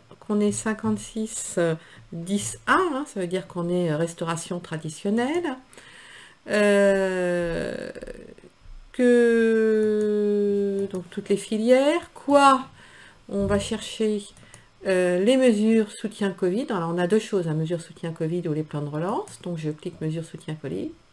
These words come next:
et je fais, et je vois qu'il y a cent quarante et un dispositifs.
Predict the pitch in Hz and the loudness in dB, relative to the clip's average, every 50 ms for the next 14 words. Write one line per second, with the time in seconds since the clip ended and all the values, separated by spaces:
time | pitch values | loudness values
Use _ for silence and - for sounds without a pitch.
0 | _ _ - - - - - - - _ _ _ - 190 214 226 226 - 190 170 | _ _ -20 -20 -20 -20 -20 -20 -20 _ _ _ -2 0 0 0 -2 -6 -10 -4
1 | 170 180 175 175 - - 180 175 180 180 - _ _ - - - - - _ _ | -4 -4 -4 -4 -6 -4 -2 -2 -2 -4 -8 _ _ -20 -20 -20 -20 -20 _ _
2 | _ _ - 170 170 170 175 170 190 208 202 202 175 170 170 - - - 294 302 | _ _ -6 -6 -4 -4 -2 0 0 -2 0 -2 -6 -6 -4 -6 -4 -2 -2 -4
3 | 302 - 294 254 226 220 214 208 - - 208 202 202 196 196 190 180 170 165 165 | -2 -2 -2 0 0 -2 -4 -4 -2 0 0 2 2 2 0 -2 -2 -4 -6 -10
4 | 165 _ - 165 156 156 160 - - - 254 311 320 - - - | -12 _ -6 -4 -4 -4 -6 -8 -8 -4 -4 -4 -4 -6 -6 -6